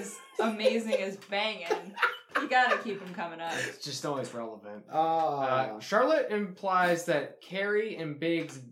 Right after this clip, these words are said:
Speaker 2: game time probably isn't over yet. Maybe we're just in the halftime.
Speaker 1: Oh my God.
Speaker 2: And it's like, "Jesus Christ, woman, would you let it go?"
Speaker 3: Also, you
Speaker 2: She's,
Speaker 3: know,
Speaker 2: this
Speaker 3: what's
Speaker 2: woman's
Speaker 3: more
Speaker 2: literally in therapy trying to get over it, and you're like, "I don't think you guys are done. You'll probably get back together."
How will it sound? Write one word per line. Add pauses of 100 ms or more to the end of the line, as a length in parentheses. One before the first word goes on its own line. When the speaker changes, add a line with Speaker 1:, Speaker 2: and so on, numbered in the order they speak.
Speaker 2:
game
time (320)
probably
isn't
over
yet. (120)
Maybe
we're
just
in
the
halftime. (200)
Speaker 1:
Oh
my
God.
Speaker 2:
And
it's
like,
"Jesus
Christ, (120)
woman,
would
you
let
it
go?"
Speaker 3:
Also,
you
Speaker 2:
She's,
Speaker 3:
know, (100)
Speaker 2:
this
Speaker 3:
what's
Speaker 2:
woman's
Speaker 3:
more
Speaker 2:
literally
in
therapy
trying
to
get
over
it,
and
you're
like,
"I
don't
think
you
guys
are
done.
You'll
probably
get
back
together."